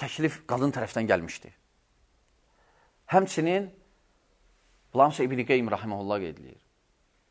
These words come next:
Həmçinin, qardaşlar, qürbətdə idi, heç kəs tanımırdı. Yəni, eləsəydi birdən, a, hamı tanıyır da görür, amma qürbətdə heç kəs bunu tanımır.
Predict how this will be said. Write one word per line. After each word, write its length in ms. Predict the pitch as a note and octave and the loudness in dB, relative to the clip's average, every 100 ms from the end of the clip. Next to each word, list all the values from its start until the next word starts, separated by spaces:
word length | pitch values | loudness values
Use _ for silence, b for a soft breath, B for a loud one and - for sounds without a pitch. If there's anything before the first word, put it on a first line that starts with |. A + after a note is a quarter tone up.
| _ _ _ _ _ _ _ - | _ _ _ _ _ _ _ -4
Həmçinin, 400 | F3 - C#3+ C3+ | -4 0 0 4
qardaşlar, 560 | B2+ C#3 - C3+ D3+ - _ _ _ - | 4 2 4 2 2 -6 _ _ _ 0
qürbətdə 460 | D#3+ C#3+ D#3 - F3 | 2 8 6 8 6
idi, 100 | C3 | 6
heç 100 | E3 | 2
kəs 120 | C#3+ - | -2 0
tanımırdı. 460 | D#3 D#3+ A#2 D2+ - _ _ _ _ _ _ _ _ _ _ _ _ - | 2 2 0 -4 -14 _ _ _ _ _ _ _ _ _ _ _ _ 6
Yəni, 220 | C3 D3+ D3 - _ _ _ - | 8 8 2 -4 _ _ _ 4
eləsəydi 440 | D3+ D#3 E3 D#3+ C#3+ | 6 6 6 4 4
birdən, 380 | C3+ D3 D#3 - | 4 6 6 2
a, 160 | - C3 C#3 | 6 6 8
hamı 220 | D#3 C#3 | 4 4
tanıyır 320 | D3 C#3 C#3+ | 2 2 2
da 80 | C#3 | 0
görür, 280 | B2+ B2 B2+ | 2 2 4
amma 160 | G3+ G3 | 2 0
qürbətdə 420 | G#3+ G3+ F#3 G#3 | 4 4 4 0
heç 100 | F#3+ | 0
kəs 140 | F#3 - | -10 -10
bunu 80 | F#3+ | -10
tanımır. 380 | F3+ F3 C#3+ | -10 -12 -16